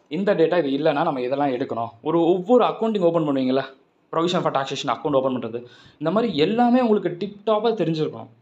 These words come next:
அதுதான் மெயினே தவிர, நீங்க டென் சம் பார்க்குறேன், ஃபிஃப்டீன் சம் பார்க்குறேன், ட்வென்டி சம்ஸ் பார்க்குறேன், என்னைக்கு உங்களுக்கு நான் இந்த மாதிரி சொன்ன மாதிரி உங்களால பார்க்காம எழுத முடியுதோ, அன்னைக்கு நீங்க எவ்வளோ சம் கொடுத்தாலும் mark எடுத்துருவீங்க. But ஒரு ஃபார்மேட்டை கையில பக்கத்துல பார்த்து வச்சுக்கிட்டு,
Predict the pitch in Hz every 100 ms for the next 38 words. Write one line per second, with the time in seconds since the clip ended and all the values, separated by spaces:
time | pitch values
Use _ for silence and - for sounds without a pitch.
0 | _ _ - 143 165 220 240 254 196 190
1 | 175 127 127 120 123 143 190 170 147 -
2 | 190 220 226 220 208 175 170 170 160 156
3 | 208 202 208 180 156 165 160 170 175 196
4 | 196 160 139 135 123 - - _ _ _
5 | 110 139 226 247 247 220 175 165 170 165
6 | 160 170 160 170 196 151 156 165 170 170
7 | 139 151 165 139 156 160 160 127 135 135
8 | 110 101 107 180 220 - - _ 127 175
9 | 240 247 220 185 156 139 170 220 214 196
10 | 175 180 139 139 123 117 101 104 - _
11 | _ - 226 226 - 202 196 202 240 233
12 | 220 190 214 185 180 185 190 185 185 185
13 | 165 160 170 165 160